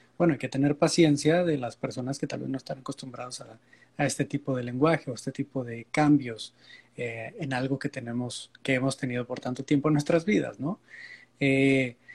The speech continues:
hay a-, no sabemos qué hay ahí detrás, cuál es el contexto. Así que con este tipo de noticias, bueno, se impulsa a hablar del tema,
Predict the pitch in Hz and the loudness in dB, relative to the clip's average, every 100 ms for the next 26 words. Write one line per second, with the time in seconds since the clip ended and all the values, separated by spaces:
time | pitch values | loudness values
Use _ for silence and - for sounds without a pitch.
0 | - - - - _ _ _ - - 156 | -20 -20 -20 -20 _ _ _ -20 4 8
1 | 175 214 240 151 170 208 220 247 147 - | 10 8 4 2 4 6 8 8 4 -2
2 | - 165 165 160 147 147 - 147 - - | 4 6 6 4 2 -2 -6 -10 -12 -14
3 | _ - 160 170 180 175 165 180 156 - | _ 2 4 4 4 2 4 4 2 0
4 | - _ 214 139 160 147 180 - 160 151 | -18 _ -6 -4 -2 4 4 6 6 6
5 | 151 170 165 190 185 180 185 160 185 156 | 4 0 4 8 8 8 4 6 6 4
6 | 127 123 165 - 123 117 107 117 139 131 | 2 0 0 -2 -10 -14 -18 -16 -14 0
7 | 175 185 170 - 131 120 117 123 135 156 | 6 6 6 2 -2 -4 -4 -2 4 6
8 | 175 170 202 170 170 | 6 8 6 6 2